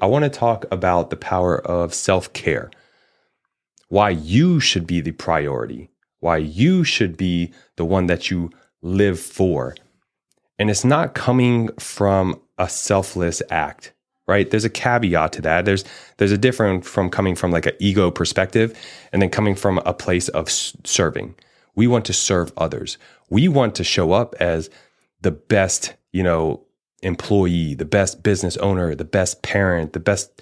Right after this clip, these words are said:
spouse. Like, we want to be the best in all these areas of our life.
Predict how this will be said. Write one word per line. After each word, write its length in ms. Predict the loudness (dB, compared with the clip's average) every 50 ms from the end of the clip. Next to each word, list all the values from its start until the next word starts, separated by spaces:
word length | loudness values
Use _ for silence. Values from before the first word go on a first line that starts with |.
| _ _
spouse. 640 | _ -6 -6 -6 -2 0 2 2 2 2 0 -2 -6
Like, 160 | -6 -6 -2
we 180 | 0 2 2
want 300 | 2 4 2 2 2 0
to 100 | -2 -6
be 360 | -6 -4 -4 -2 -2 -2 -2 -4 -10 -20 -20 _ _ _ _ -4
the 160 | -4 -4 -4
best 460 | -6 _ 2 2 2 2 0 -2 -4
in 120 | -6 -6 -6 -4
all 300 | _ 2 4 4 4 2
these 280 | 2 0 -2 -2 -2 -4 -4
areas 420 | -2 0 0 2 2 2 0 0 -4
of 120 | -8 -8
our 140 | -6 -6 -4
life. 360 | 0 0 2 2 0 -2 -6